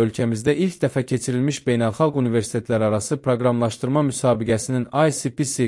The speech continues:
qırx doqquzuncu Dünya Finalı uğurla başa çatıb. Tədbir sentyabrın dörddə Bakı Expo Mərkəzində bağlanış mərasimi ilə yekunlaşıb. Bağlanış mərasimi və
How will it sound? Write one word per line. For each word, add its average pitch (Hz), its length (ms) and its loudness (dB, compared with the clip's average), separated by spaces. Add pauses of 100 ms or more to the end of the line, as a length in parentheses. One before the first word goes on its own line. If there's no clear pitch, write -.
qırx 190 280 2
doqquzuncu 135 680 0
Dünya 135 280 2
Finalı 127 380 2
uğurla 127 480 4
başa 107 220 -2
çatıb. 98 320 -6 (380)
Tədbir 156 300 2
sentyabrın 151 840 2
dörddə 151 460 4
Bakı 113 280 0
Expo 143 380 0
Mərkəzində 113 800 2
bağlanış 113 520 0
mərasimi 120 600 0
ilə 117 220 4
yekunlaşıb. 95 580 -6 (360)
Bağlanış 151 680 2
mərasimi 123 840 2
və 127 140 4